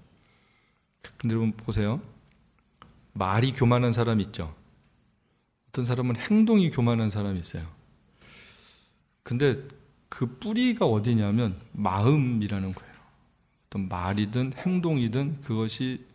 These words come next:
시작되어지는 단계는 언제든지 마음입니다. 그래서 그 마음 속에 있는 것이 이렇게 드러나는 거예요.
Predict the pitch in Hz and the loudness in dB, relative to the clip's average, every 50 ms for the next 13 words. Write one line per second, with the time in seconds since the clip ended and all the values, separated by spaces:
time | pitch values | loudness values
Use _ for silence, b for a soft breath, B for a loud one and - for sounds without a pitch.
0 | _ _ - 127 117 - - 147 143 165 170 160 165 - - 143 135 131 127 120 | _ _ -14 -10 -6 -6 -4 -4 0 0 0 -2 -2 -2 -2 0 2 2 2 0
1 | 104 113 117 120 117 117 113 110 - 98 95 95 92 104 113 131 127 101 - B | 0 -2 0 0 0 0 -2 -4 -4 -6 -4 -2 -2 0 0 0 0 -2 -4 B
2 | B B B B B B B B B B B - 113 113 120 127 139 135 139 135 | B B B B B B B B B B B -6 -2 0 0 0 0 0 -2 -2
3 | 123 131 120 107 87 92 104 107 101 98 90 - - - - - - - _ _ | -2 -2 -4 -4 -2 -2 0 0 0 0 -2 -6 -12 -18 -20 -20 -20 -20 _ _
4 | _ b b b b b b b b b b - 143 131 135 139 - 147 143 143 | _ b b b b b b b b b b -6 -4 -4 -4 -4 -2 -4 -4 -4
5 | - - - 95 95 98 113 139 156 160 165 156 - - - 165 156 147 160 151 | -6 -8 -6 -4 0 2 2 4 4 2 2 0 -2 -2 -2 -2 -2 0 0 0
6 | 143 131 123 123 123 127 127 123 123 113 113 107 - 143 131 - - - - - | 0 0 0 0 0 0 0 0 0 -2 -2 -4 -4 -6 -8 -8 -12 -20 -14 -10
7 | - 123 - - - - - - 110 123 127 120 117 113 104 104 101 98 95 92 | -10 -8 -10 -10 -10 -6 0 2 4 6 6 4 4 4 2 0 0 -2 -4 -4
8 | 92 95 107 98 90 90 92 | -6 -8 -10 -10 -10 -10 -12